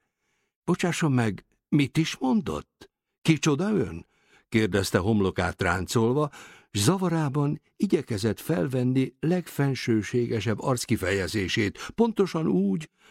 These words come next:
ahogyan azt még medikus korában a kórházi gyakorlat alatt a retteget kemencés proftól látta. "A nevem", <clears throat> köszörülte meg torkát a kérdezett,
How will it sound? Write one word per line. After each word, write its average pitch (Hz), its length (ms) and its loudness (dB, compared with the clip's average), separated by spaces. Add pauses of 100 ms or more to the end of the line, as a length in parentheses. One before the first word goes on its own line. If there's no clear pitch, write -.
(140)
ahogyan 175 460 2
azt - 260 -2
még 151 320 2
medikus 147 520 0
korában 151 480 -2
a 135 80 0
kórházi 123 640 0
gyakorlat 131 580 0
alatt 156 380 0 (180)
a 151 160 2
retteget 131 840 -2
kemencés 104 800 0
proftól 95 760 -4
látta. 76 680 -4 (1300)
"A 131 200 2
nevem", 160 540 0 (240)
<clears throat> - 260 -6
köszörülte 131 600 2
meg 113 180 2
torkát 123 500 0
a 107 60 2
kérdezett, 104 760 0